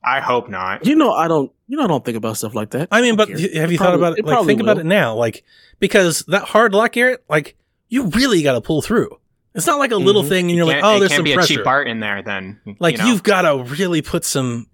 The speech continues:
Speaker 3: effort into it, and you're like, "Oh, wow." You
Speaker 1: I
Speaker 3: know,
Speaker 1: think they had to really make sure those materials in that
Speaker 3: the
Speaker 1: controller is
Speaker 3: first
Speaker 1: pretty
Speaker 3: thing I
Speaker 1: durable.
Speaker 3: thought of was like, "How, how is this gonna work for after a year or
Speaker 1: Mm.
Speaker 3: two?" <laughs>
Speaker 1: When I took apart the DualShock four, it's just a little tiny metal pin, right, in that trigger. It must be something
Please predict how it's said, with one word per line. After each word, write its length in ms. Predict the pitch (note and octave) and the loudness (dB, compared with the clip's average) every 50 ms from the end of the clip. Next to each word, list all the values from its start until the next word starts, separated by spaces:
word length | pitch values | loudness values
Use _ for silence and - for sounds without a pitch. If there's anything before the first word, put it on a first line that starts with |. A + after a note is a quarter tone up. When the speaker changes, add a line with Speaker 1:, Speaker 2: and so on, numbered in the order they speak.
| _ _ _ _ - | _ _ _ _ -4
Speaker 3:
effort 280 | F3+ G3+ - D3+ B2+ | -4 -2 0 -2 -2
into 220 | A#2 G#2+ G2+ - - | -2 -4 -4 -4 -6
it, 60 | A2+ | -4
and 60 | A2 | -2
you're 80 | A#2+ A#2 | -2 -2
like, 100 | A2 G#2 | -2 -2
"Oh, 140 | A2 D#3+ F3 | -2 -4 -2
wow." 440 | B2+ G#2 - D3+ E3+ C3+ A2+ A#2 - _ _ _ _ _ _ _ _ _ _ _ _ | -2 -2 -2 -2 -4 -6 -10 -14 -18 _ _ _ _ _ _ _ _ _ _ _ _
You 80 | C3+ | -2
Speaker 1:
I 40 | C3 | 0
Speaker 3:
know, 60 | D3 | 0
Speaker 1:
think 100 | D#3+ D#3+ | 0 2
they 120 | C#3+ C3+ C#3 | 0 0 0
had 100 | C3+ B2+ | 0 -2
to 40 | B2+ B2 | -2 -2
really 200 | B2+ C#3+ D3 C3+ | 0 0 0 0
make 160 | C#3 C3 - | -2 -4 -4
sure 200 | - - C#3 C3 | -4 -4 -2 -2
those 200 | B2+ B2 A#2 A#2+ | -2 -2 -4 -6
materials 500 | A2 - - C#3+ C3+ B2+ A2+ G#2 G2 A#2+ | -8 -6 -4 -4 -4 -2 -4 -4 -6 -6
in 80 | A#2 A2+ | -6 -4
that 140 | A2 G#2 - | -4 -2 -2
Speaker 3:
the 80 | D#3 | -2
Speaker 1:
controller 300 | A#2+ G#2+ - A2+ G#2+ G2+ F#2+ | -2 -2 -6 -8 -8 -6 -2
is 40 | - | 0
Speaker 3:
first 160 | G3 - C4+ C4 | 2 2 2 0
Speaker 1:
pretty 40 | A3+ G3+ G3 | 0 0 0
Speaker 3:
thing 80 | F#3 | 2
I 120 | E3+ E3 D#3 | 2 2 2
Speaker 1:
durable. 80 | - | 2
Speaker 3:
thought 200 | F3 E3 E3 D#3 | 2 2 4 2
of 100 | C3+ A#2 | 2 2
was 140 | A#2 A2+ A2+ | 0 -2 -2
like, 180 | A2+ A2 G#2+ - | -2 -4 -4 -4
"How, 420 | - C#3+ E3+ F#3 E3+ D#3+ D3 C#3 | -6 -4 -2 -2 -2 -2 -4 -6
how 200 | - - E3+ F3+ | -6 -4 -4 -2
is 80 | D#3+ C#3+ | -2 -2
this 160 | E3+ E3+ - | -4 -4 -2
gonna 160 | B2 G#2+ G#2 | -4 -4 -4
work 180 | G2+ G2+ G#2 - | -6 -6 -8 -6
for 200 | - G#2 G2+ G2+ G2+ - A#2+ | -6 -6 -4 -4 -6 -6 -6
after 320 | A2 G#2 - - - G2+ | -6 -6 -4 -6 -8 -6
a 60 | G2+ | -6
year 160 | G2+ G2+ G2 A2 | -4 -4 -4 -4
or 40 | |
Speaker 1:
Mm. 140 | A2 G#2 G2+ | -4 -4 -6
Speaker 3:
two?" 80 | G2 G2 - - - - - - - - - - - | -8 -10 -12 -14 -8 -6 -6 -4 -4 -6 -6 -6 -4
<laughs> 60 | B2 | -2
Speaker 1:
When 100 | C#3 D3+ | 0 0
I 60 | F#3 F#3+ | 0 0
took 160 | - A3 G#3+ | 0 0 0
apart 320 | - - E3 F3 F3+ - | 0 0 0 -2 0 -2
the 40 | D#3+ C#3 | -4 -2
DualShock 460 | D#3 E3 E3+ D#3+ - E3+ D3 - - | 0 0 0 0 0 0 0 0 -2
four, 300 | - E3 D#3+ D#3 B2+ A2+ | -2 0 2 2 2 0
it's 180 | C3 - - | -2 -4 -6
just 220 | - - F#3 F#3 - | -6 -6 -6 -4 -4
a 60 | A3+ | -4
little 200 | A#3 B3 B3+ A#3 | 0 0 0 0
tiny 320 | - - G3 G3+ G#3 G3+ | 0 -4 -6 -6 -4 -6
metal 220 | F#3 F3+ F3+ F3+ - | -4 -4 -4 -4 -4
pin, 320 | - - F#3 E3 A2 F#2 | -4 -6 -6 -6 -6 -6
right, 340 | G2 G#2+ A2+ C3 D#3+ E3 - - | -6 -4 -4 -4 -4 -6 -6 -6
in 100 | C#3+ D3 | -6 -4
that 160 | D3 C#3+ C3+ | -4 -6 -6
trigger. 480 | - - D3+ C#3+ A#2 G#2+ G2+ G2 - _ _ _ _ _ | -4 -6 -4 -4 -2 -2 -4 -4 -6 _ _ _ _ _
It 80 | C#3 C3 | -6 -4
must 300 | C3 D3 D3 C#3 - - | -2 -2 -4 -4 -4 -8
be 80 | C3+ | -8
something 640 | - - C#3 A#2+ A2 - B2 A2+ A2 G#2+ G2 F#2 F2+ | -6 -4 -4 -4 -4 -6 -6 -6 -4 -6 -8 -10 -12